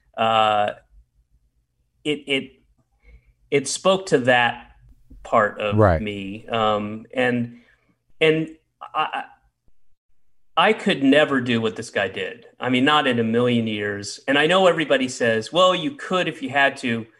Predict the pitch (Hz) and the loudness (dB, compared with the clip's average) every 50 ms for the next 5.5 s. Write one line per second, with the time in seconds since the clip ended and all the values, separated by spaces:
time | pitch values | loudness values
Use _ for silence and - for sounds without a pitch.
0 | _ _ _ _ _ _ _ _ _ _ _ - 127 131 131 127 147 151 131 117 | _ _ _ _ _ _ _ _ _ _ _ -2 0 0 2 2 2 2 2 2
1 | 104 101 - 107 113 117 117 127 127 117 123 113 101 92 85 - _ _ - - | 0 -4 -4 -4 -2 -2 -2 -2 -2 0 0 0 0 0 -2 -8 _ _ -8 -6
2 | 117 117 117 127 123 123 135 127 131 127 127 123 120 - - - - 127 127 131 | -4 -2 -2 -2 0 2 2 4 4 2 2 -2 -6 -14 -8 -2 0 0 0 0
3 | 127 120 - - - - - 208 196 196 - 135 113 101 92 90 - _ _ _ | -2 -6 -8 -16 -8 -2 0 0 0 2 0 0 -2 -2 -6 -10 -16 _ _ _
4 | - 123 113 110 107 107 - _ _ _ _ - - - _ _ - - 120 202 | 0 2 2 2 0 -2 -6 _ _ _ _ -20 -20 -20 _ _ 2 4 4 4
5 | 180 - - - - - - 262 269 | 2 0 -6 -12 -4 0 0 2 2